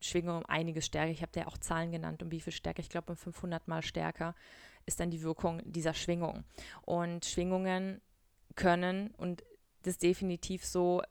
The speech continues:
manifestieren und, ähm, Dinge erschaffen. Wie, wie, warum, weshalb, kommt auch noch in den anderen, äh, kosmischen Gesetzen, wird das ein bisschen genauer erklärt. Aber deswegen heißt es, der Geist steht über allem, ja, weil der Ab-,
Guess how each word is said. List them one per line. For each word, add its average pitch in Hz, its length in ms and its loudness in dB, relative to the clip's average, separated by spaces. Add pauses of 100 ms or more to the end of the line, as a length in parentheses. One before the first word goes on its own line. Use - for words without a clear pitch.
(120)
manifestieren 180 920 0
und, 160 420 -4
ähm, 165 380 0 (140)
Dinge 170 440 2
erschaffen. 160 640 2 (440)
Wie, 202 180 8 (200)
wie, 185 240 4
warum, 190 260 6
weshalb, 202 460 6
kommt 190 240 2
auch 180 60 0
noch 180 120 0
in 180 60 -2
den 165 120 -4
anderen, 202 400 2
äh, 185 180 0
kosmischen 185 420 -4
Gesetzen, 170 380 -2
wird 170 100 -6
das 170 140 -6
ein 175 40 -4
bisschen 170 180 -6
genauer 160 280 -2
erklärt. - 520 -4 (300)
Aber 175 180 4
deswegen 175 380 2
heißt 160 300 -2
es, 165 220 -4 (500)
der 165 340 4
Geist 135 320 -2
steht - 300 -8 (100)
über 165 220 0
allem, 151 380 -4 (140)
ja, 123 300 -2
weil 165 440 2 (800)
der 165 180 4
Ab-, - 160 -4